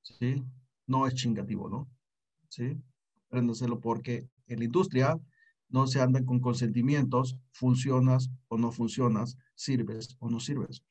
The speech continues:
Y es una realidad, ¿sí? Otra de las cosas, este, eh, como conclusiones, es importante ir visualizando durante su formación estudiantil, ¿sí? ¿Qué es lo que quieren hacer?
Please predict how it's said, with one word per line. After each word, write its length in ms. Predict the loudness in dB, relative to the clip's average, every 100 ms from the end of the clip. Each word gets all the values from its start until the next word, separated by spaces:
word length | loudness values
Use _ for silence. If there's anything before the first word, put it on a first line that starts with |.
| _ _ _ 4
Y 120 | 6
es 100 | 6
una 160 | 4 0
realidad, 460 | 0 0 0 -4 -6 _ _ -20 -20 _ _
¿sí? 300 | -6 -4 -4 -8 -16 -4
Otra 400 | 0 0 4 6
de 80 | 6
las 160 | 4 2
cosas, 560 | 0 2 2 2 0
este, 540 | -2 -2 -2 -2 -2 -4
eh, 80 | 0
como 260 | -2 0
conclusiones, 720 | -2 -2 -2 -2 2 6 6
es 140 | 4 0
importante 920 | 0 0 0 2 4 4 2 -2 -2 _ _ _ _ _ _ _ _ _ _ _ 0
ir 160 | 2
visualizando 960 | 4 4 4 4 4 2 2 2 0 -4
durante 340 | -4 -4 -4 -6
su 140 | -6
formación 760 | 0 2 2 2 4 4 4
estudiantil, 800 | -2 -2 0 0 0 2 4 2 -4 -18 _ _
¿sí? 320 | -6 -2 -2 -6 -18 _
¿Qué 240 | 0 2 4
es 120 | 2
lo 100 | 0
que 100 | -2
quieren 280 | -2 0 -2
hacer? 340 | -2 -4 -4